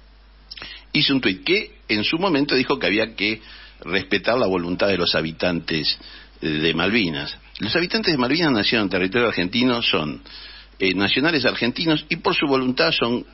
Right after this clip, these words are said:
colonos británicos. De-, entonces pueden quedarse como nacionales argentinos o irse por ser colonos británicos. No son ningunos habitantes ni hay que respetar ninguna voluntad,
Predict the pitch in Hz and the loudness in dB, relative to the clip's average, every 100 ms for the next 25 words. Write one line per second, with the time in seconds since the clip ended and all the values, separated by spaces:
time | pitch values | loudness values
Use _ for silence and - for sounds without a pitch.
0 | - 107 113 120 101 87 - 73 71 71 | -2 2 4 2 2 0 -2 -2 -4 -4
1 | 73 - - - - 120 - 127 123 - | -8 -8 -16 -16 0 0 0 0 0 0
2 | - 190 180 147 117 87 - - 80 85 | 0 0 2 2 2 2 0 -4 0 0
3 | 90 139 180 135 120 127 120 160 156 151 | 2 2 2 2 0 0 0 0 2 0
4 | - 110 117 131 131 - 135 151 - 92 | -2 0 2 2 2 2 0 -2 -4 -4
5 | 82 104 90 85 92 87 87 78 80 80 | 0 -2 0 2 2 0 -2 -2 -2 -2
6 | 69 - - - - - - 131 156 131 | -4 -8 -10 -16 -20 -20 -2 2 4 4
7 | 123 135 123 95 87 85 - 135 135 120 | 4 4 4 2 -2 2 2 2 2 0
8 | 98 87 90 95 95 90 - 85 104 95 | 2 2 0 0 0 -2 -4 0 0 2
9 | 92 92 104 95 85 82 80 76 117 131 | 0 2 2 2 0 -2 -4 0 2 2